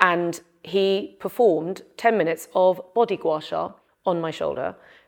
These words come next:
which is using a metal rounded edge tool, which I now sell, and did this technique on my shoulder, which felt hugely pleasurable, for ten minutes. And the pain went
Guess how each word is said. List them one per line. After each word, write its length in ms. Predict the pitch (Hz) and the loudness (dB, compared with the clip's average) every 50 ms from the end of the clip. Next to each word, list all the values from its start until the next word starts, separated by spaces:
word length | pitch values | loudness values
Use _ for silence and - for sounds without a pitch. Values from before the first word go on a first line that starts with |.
| _ | _
which 200 | - 180 175 - | -2 -2 0 0
is 140 | 190 185 165 | -2 -2 -2
using 400 | 202 196 185 160 190 180 180 196 - | -2 -4 -2 0 0 -2 -2 -2 0
a 140 | 185 180 175 | 0 0 2
metal 480 | 180 202 214 214 214 - - 175 170 170 | 2 0 -2 -2 -4 -4 -4 -2 -2 0
rounded 380 | 175 190 180 180 165 170 165 170 | 2 2 2 2 0 0 0 0
edge 280 | 165 160 - - - - _ _ _ _ _ _ _ | 0 0 -2 -6 -14 -20 _ _ _ _ _ _ _
tool, 400 | - - 196 165 165 160 208 208 - - _ _ _ | -4 -2 -2 -2 -2 -4 -6 -10 -16 -20 _ _ _
which 180 | 170 170 - | -8 -6 -6
I 100 | 151 156 | -8 -8
now 160 | 143 135 131 | -8 -10 -14
sell, 340 | 139 - - - - - - _ - - - - - - _ _ _ 202 | -12 -8 -8 -6 -6 -8 -10 _ -20 -20 -20 -20 -20 -20 _ _ _ 2
and 220 | 185 185 185 - - - _ _ _ _ _ _ _ _ _ _ _ _ _ 156 | 4 4 2 -2 -6 -12 _ _ _ _ _ _ _ _ _ _ _ _ _ -2
did 220 | - 214 214 214 - | 2 4 4 4 4
this 240 | 190 180 180 - - _ | 0 0 0 -6 -12 _
technique 380 | - 202 - 196 180 170 - - | 0 0 0 2 -2 -4 2 2
on 120 | 196 175 175 | 2 2 4
my 100 | 170 160 | 0 -2
shoulder, 340 | - - 170 151 151 156 | 0 2 2 2 2 0
which 220 | 160 165 - - - - - - | -2 -4 -8 -10 -14 -18 -8 2
felt 280 | - 190 175 - - - - _ _ _ | 4 4 4 4 0 -8 -20 _ _ _
hugely 760 | - - - - - - - 247 269 254 208 156 131 156 151 | -20 -20 -18 -16 -14 -10 -2 2 2 2 2 2 0 -4 -4
pleasurable, 460 | 151 - 156 143 147 147 - 151 156 170 - - - - _ | 0 0 0 0 0 -2 0 0 0 0 -2 -8 -16 -20 _
for 180 | - 247 226 | 6 6 6
ten 220 | 214 - 196 180 170 | 6 6 2 0 2
minutes. 460 | 160 156 147 - - - - - - _ _ _ _ - | 0 -2 -4 -6 -8 -10 -14 -16 -16 _ _ _ _ 2
And 260 | 190 180 180 175 185 - - 180 185 | 2 2 2 0 -6 -10 -8 -6 -6
the 40 | 196 | -4
pain 540 | - - - 202 190 175 175 175 170 165 - - _ _ _ _ _ _ _ _ _ | -4 -4 0 0 2 2 0 -2 -4 -6 -10 -16 _ _ _ _ _ _ _ _ _
went 380 | 175 151 - - - - - | -6 -4 -4 -10 -18 -20 -20